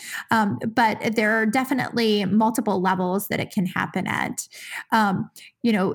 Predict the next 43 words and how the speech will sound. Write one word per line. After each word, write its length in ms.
the 60
tonsils 560
and 120
the 120
adenoids 600
tend 220
to 60
be 140
ones 380
that 140
we 120
talk 280
about 320
more 200
frequently 640
because 380
those 220
tend 260
to 60
be 160
the 140
most 480
common. 480
Um, 240
but 180
there 160
can 380
be 280
obstructions 920
kind 160
of 80
at 120
the 100
base 360
of 80
the 120
tongue 380
in 100
terms 240
of 80
the 100
lingual 400
tonsils, 840